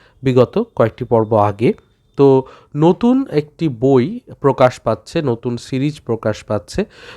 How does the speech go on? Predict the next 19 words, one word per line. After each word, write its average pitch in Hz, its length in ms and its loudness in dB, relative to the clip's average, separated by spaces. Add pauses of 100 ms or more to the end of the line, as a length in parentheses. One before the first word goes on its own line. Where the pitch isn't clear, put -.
তো 160 60 4
আপনারা 170 340 4
যারা 170 540 4 (180)
পায়েল 147 300 2
সেন 170 400 -4
এই 143 180 0
গোয়েন্দা 139 360 2
চরিত্রটিকে 147 560 -4
ফলো 127 340 -2
করেন 139 320 -2 (420)
তাদের 113 300 0
জন্য 139 220 0
আমার 120 220 2
মনে 110 200 -4
হয় 185 140 -6
এটা 110 480 -8
খুশির - 320 -8
খবর। 117 320 0 (600)
তো 117 180 0